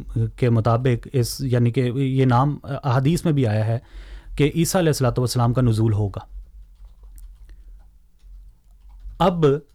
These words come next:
جماعت احمدیہ یہ کہتی ہے کہ عیسیٰ علیہ الصلوۃ والسلام جو بنی اسرائیل کے نبی تھے، وہ وفات پا گئے ہیں۔ احادیث میں یہ مگر-، ذکر ملتا ہے کہ عیسیٰ علیہ الصلوۃ والسلام کا نزول ہوگا۔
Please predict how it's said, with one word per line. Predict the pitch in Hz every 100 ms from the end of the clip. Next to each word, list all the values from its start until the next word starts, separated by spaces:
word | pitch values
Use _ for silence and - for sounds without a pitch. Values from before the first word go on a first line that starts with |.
| - - - - -
جماعت | 123 135 151
احمدیہ | 226 196 185 165
یہ | 160
کہتی | 147 127 - 135 127
ہے | 127 151
کہ | 151 156
عیسیٰ | 147 147 175
علیہ | 151
الصلوۃ | 139 135 127 123
والسلام | 123 - 117 120 147
جو | 147 127
بنی | 117 151 190
اسرائیل | - 165 151 139
کے | 139
نبی | 127 110 107
تھے، | 101 104 143 - - - -
وہ | 139
وفات | 135 120 113
پا | - 104
گئے | 104
ہیں۔ | 101 110 _ - - _ - - - -
احادیث | 143 139 131 196 208
میں |
یہ | 196 180
مگر-، | 143 156 156
ذکر | 139 131 147
ملتا | 139 127 120 127
ہے | 135 139
کہ | 143
عیسیٰ | 135 113 -
علیہ | 127
الصلوۃ | 120 123 110
والسلام | 110 - 110
کا | 107
نزول | 107 107 147
ہوگا۔ | 127 120 110